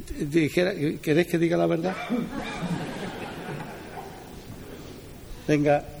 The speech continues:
venga, señor presidente, venga, señor presidente. No, a mí me gusta ser, ser muy sincero.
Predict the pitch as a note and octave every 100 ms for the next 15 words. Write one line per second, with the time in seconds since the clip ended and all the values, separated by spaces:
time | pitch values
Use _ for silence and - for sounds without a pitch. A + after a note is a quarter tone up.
0 | - D#3+ D3 C#3+ - C#3 C#3+ C3 G#2+ G#2+
1 | G2+ G2+ - A#2+ A#2 G#2 - - - -
2 | - - - - - - - - - -
3 | - - - - B3+ - - - - -
4 | - - - D3+ D3 - D3+ F3 F3 D3+
5 | D3+ C#3 - C3+ A#2+ - - - - C3
6 | A2+ B2 - F#2+ F2+ F#2+